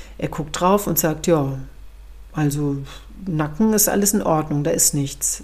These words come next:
aber Sie haben einen Bandscheibenvorfall weiter unten im Brustwirbelsäulenbereich.“ Und dann fragt der Arzt womöglich noch, „Merken Sie da gar nichts? Haben Sie da gar keine Schmerzen?“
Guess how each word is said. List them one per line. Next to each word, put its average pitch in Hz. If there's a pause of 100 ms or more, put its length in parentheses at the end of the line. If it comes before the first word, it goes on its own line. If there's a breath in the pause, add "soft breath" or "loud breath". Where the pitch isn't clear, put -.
aber 143
Sie 156
haben 175
einen 170
Bandscheibenvorfall 175
weiter 170
unten 247
im 160
Brustwirbelsäulenbereich.“ - (1160)
Und 190
dann 208
fragt 214
der 180
Arzt 175
womöglich 170
noch, 156 (400 loud breath)
„Merken 247
Sie 135
da 135
gar 139
nichts? - (240)
Haben 202
Sie 196
da 175
gar 160
keine 143
Schmerzen?“ -